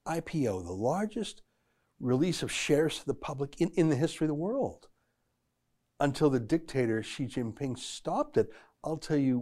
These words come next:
what, and I'll tell you why, and it's an incredible story, and a cautionary tale about any Westerner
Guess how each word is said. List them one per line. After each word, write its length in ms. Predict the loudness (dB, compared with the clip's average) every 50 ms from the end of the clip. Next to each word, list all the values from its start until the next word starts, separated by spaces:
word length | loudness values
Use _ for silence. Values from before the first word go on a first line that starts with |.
| -2 -6
what, 420 | -6 -2 0 0 0 0 -2 -6 -8 -6
and 160 | -6 -4 -4
I'll 140 | -4 -6 -6
tell 200 | -6 -6 -4 -2
you 180 | -2 -2 -4
why, 480 | -4 -4 -2 -2 -2 -2 -4 -4 -6 -8 -14 -20 -20 _ _ _ -8
and 120 | -8 -6
it's 140 | -6 -6 -6
an 80 | -8
incredible 460 | -6 -6 -4 -4 -4 -4 -4 -6 -8 -10
story, 640 | -10 -10 -6 -4 -2 -2 0 -2 -2 -4 -4 -6 -8 -14 _ _ _ _ _ -10 -8
and 80 | -6
a 80 | -6 -8
cautionary 760 | -8 -10 -8 -6 -4 -4 -4 -4 -6 -4 -4 -4 -2 -4 -4
tale 360 | -6 -4 -4 -2 -2 -2 -2
about 220 | -4 -4 -6 -6 -8 -8 -6
any 240 | -4 -2 -2 -2 0
Westerner 680 | 0 0 0 0 -2 -6 -8 -8 -8 -8 -10 -14